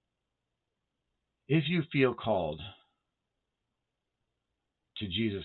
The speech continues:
Christ, whether that be in body or in a ministry, the Fellowship of Christ,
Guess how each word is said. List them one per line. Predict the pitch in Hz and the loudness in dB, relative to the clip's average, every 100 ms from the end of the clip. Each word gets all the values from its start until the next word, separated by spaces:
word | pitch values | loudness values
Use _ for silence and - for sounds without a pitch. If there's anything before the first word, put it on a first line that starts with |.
| - | -8
Christ, | 82 67 - - - _ _ _ _ _ _ _ _ _ _ _ _ _ _ _ _ _ _ _ | -8 -10 -12 -18 -20 _ _ _ _ _ _ _ _ _ _ _ _ _ _ _ _ _ _ _
whether | - 92 98 | -10 -6 -4
that | 92 | -4
be | 101 | -4
in | 95 90 | -4 4
body | 127 131 135 131 117 - | 6 8 6 2 -2 -12
or | 82 | -10
in | 87 | -6
a | 90 | -4
ministry, | 127 135 - 135 131 113 _ _ _ _ _ _ _ _ _ _ _ _ _ _ _ _ - | -2 -2 2 4 4 0 _ _ _ _ _ _ _ _ _ _ _ _ _ _ _ _ -12
the | 98 | -2
Fellowship | 160 185 185 156 | 4 4 4 -2
of | 113 - | -4 -6
Christ, | 104 90 82 | -6 -4 -6